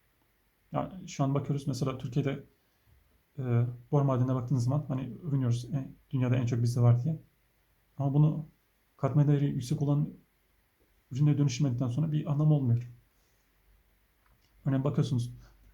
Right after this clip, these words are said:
borun tonunu yüz elli dolara satıyorlar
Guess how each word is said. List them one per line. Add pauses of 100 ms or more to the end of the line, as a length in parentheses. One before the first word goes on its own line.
(920)
borun (680)
tonunu
yüz
elli
dolara
satıyorlar